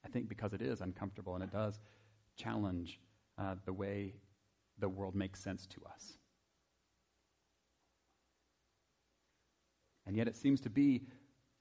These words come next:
what the call has been from the beginning.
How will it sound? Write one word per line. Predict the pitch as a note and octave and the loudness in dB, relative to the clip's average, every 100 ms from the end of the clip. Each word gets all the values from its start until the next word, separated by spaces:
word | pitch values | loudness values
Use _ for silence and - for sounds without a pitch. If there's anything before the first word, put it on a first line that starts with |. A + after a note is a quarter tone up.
| - | -4
what | G#2+ | -2
the | A2 | 0
call | - B2+ A#2+ G#2 - | 4 6 6 2 -4
has | A2 | -6
been | - A#2 A#2+ G#2 A2+ A#2 - - - _ _ _ _ _ _ _ - | -2 2 4 4 4 0 -10 -20 -20 _ _ _ _ _ _ _ -4
from | G#2 | 2
the | A2+ | 2
beginning. | A2+ A#2+ F#2 - | 2 -2 -4 -8